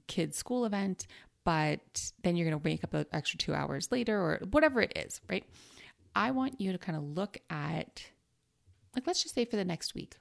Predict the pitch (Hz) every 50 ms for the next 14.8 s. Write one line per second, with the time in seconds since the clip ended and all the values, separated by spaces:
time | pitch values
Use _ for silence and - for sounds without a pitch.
0 | _ _ - 214 294 - 440 427 - 359 349 311 277 269 269 - - 180 185 196
1 | - - - _ - 185 170 165 - - - - 262 269 - _ _ _ _ -
2 | - - 311 269 208 190 185 - 156 156 139 147 147 156 - - - - - 156
3 | 151 - - - - - - 80 - _ _ _ _ _ _ _ _ - - -
4 | - - - - - - - 226 269 294 294 - - 175 170 170 170 165 - -
5 | 165 143 - - 156 147 143 139 - 143 - - 156 - - - - - - -
6 | - _ _ _ _ _ - - - _ _ _ - - - - - - - -
7 | - - - _ - - _ _ - 190 180 175 185 180 165 160 160 160 - -
8 | _ - - - - - - _ _ _ _ _ _ _ _ _ _ _ _ _
9 | _ _ _ _ _ _ _ _ _ _ - - - 247 294 285 - 359 330 277
10 | 233 220 220 - 175 175 170 165 143 143 151 - - - - - 180 175 - -
11 | - 240 240 214 202 196 196 214 240 240 269 262 240 - 240 196 - 160 151 156
12 | - 185 175 175 175 - - - 180 165 - - 160 160 180 - - 247 254 262
13 | 269 240 262 285 247 226 180 175 175 165 - 277 359 - - 381 370 - - -
14 | 262 254 262 269 262 - - 208 - - - - - - - -